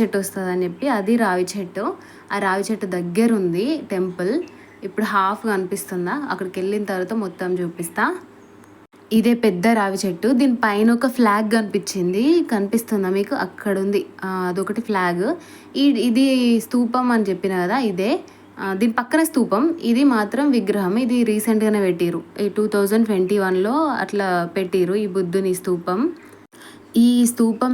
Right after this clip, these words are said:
దగ్గరట చుట్టుపక్కల పురావస్తు తవ్వకాలు జరిపినప్పుడు ఇక్కడ కొన్ని గోల్డ్ ఇంకా సిల్వర్ కొన్ని దొరికినాయంట. అవి ఇప్పుడు కరీంనగర్ మ్యూజియంలో ఉన్నాయని చెప్పేసి నేను ఒక వీడియోలో చూసిన. ఇవన్నీ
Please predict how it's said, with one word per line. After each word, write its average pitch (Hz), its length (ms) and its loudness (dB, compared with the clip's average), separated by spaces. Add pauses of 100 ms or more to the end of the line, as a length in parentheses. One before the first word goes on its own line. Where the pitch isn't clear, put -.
దగ్గరట 214 500 2 (200)
చుట్టుపక్కల 214 600 0 (220)
పురావస్తు 214 460 0 (100)
తవ్వకాలు 208 500 2
జరిపినప్పుడు 202 640 0 (200)
ఇక్కడ 190 220 -2 (120)
కొన్ని 196 320 0 (580)
గోల్డ్ 220 320 4 (120)
ఇంకా 202 260 0
సిల్వర్ 202 400 2 (140)
కొన్ని 202 200 2 (160)
దొరికినాయంట. 190 640 0 (260)
అవి 196 240 0 (140)
ఇప్పుడు 208 260 -2
కరీంనగర్ 208 560 0
మ్యూజియంలో 196 560 2
ఉన్నాయని 180 400 0
చెప్పేసి 180 500 -4
నేను 202 200 0
ఒక 185 60 -4 (120)
వీడియోలో 185 400 2
చూసిన. 202 340 -2 (540)
ఇవన్నీ 220 420 2